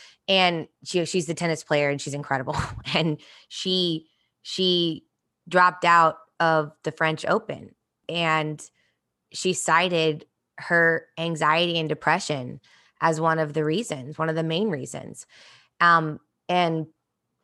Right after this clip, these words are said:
you know, there was, it's, it was shocking, first of all, for a lot of people, because this is one of the <laughs> premier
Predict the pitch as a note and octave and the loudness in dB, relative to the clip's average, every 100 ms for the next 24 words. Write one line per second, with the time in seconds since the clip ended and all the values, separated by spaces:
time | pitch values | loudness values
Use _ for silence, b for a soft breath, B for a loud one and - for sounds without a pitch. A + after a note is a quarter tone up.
0 | _ - F3 D#3+ D#3+ E3 F#3 F3+ F3+ E3 | _ -4 0 0 -2 -2 2 4 6 2
1 | - - _ _ G#3 G#3+ A#3 A3+ A3+ - | -2 -16 _ _ -2 2 4 6 6 8
2 | D#3 - C3 D3+ - D#4 - F3+ D#3 E3 | 8 6 -4 -2 2 2 2 4 4 4
3 | F3 F3 F3 E3+ B3+ C4+ G3 E3+ E3 F3+ | 4 4 2 2 -4 -2 -2 -2 0 2
4 | D#3+ - b b D#3+ B3 B3 A#3+ G3+ G3+ | 0 -6 b b 2 2 4 -2 0 0
5 | G#3 F#3 D#3+ G3 - - A#3+ A#3 A#3+ B3+ | 0 0 -2 -6 -2 4 4 6 4 6
6 | A#3 F#3+ E3 | 6 4 0